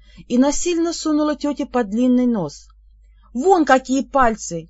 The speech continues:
Не хуже моих! Гладкие да белые! А у нашей Броньки какие! Вы видели?»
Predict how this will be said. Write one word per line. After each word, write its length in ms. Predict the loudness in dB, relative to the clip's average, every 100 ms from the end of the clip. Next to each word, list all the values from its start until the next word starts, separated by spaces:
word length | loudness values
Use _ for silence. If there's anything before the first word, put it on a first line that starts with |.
| _
Не 160 | -2 0
хуже 360 | 0 0 2
моих! 540 | 2 2 0 -4 -10 -20 -20 _ _ -4
Гладкие 640 | 2 6 4 2 -2 0
да 120 | 0
белые! 600 | 0 4 4 4 0 -4 -8 -20 -20 -20 -20 -6
А 160 | 2 4
у 80 | 6
нашей 340 | 6 4 2
Броньки 400 | 2 4 2 0
какие! 560 | 0 -2 -2 -6 -6 -4
Вы 180 | 0 2
видели?» 560 | 2 2 0 -2 -6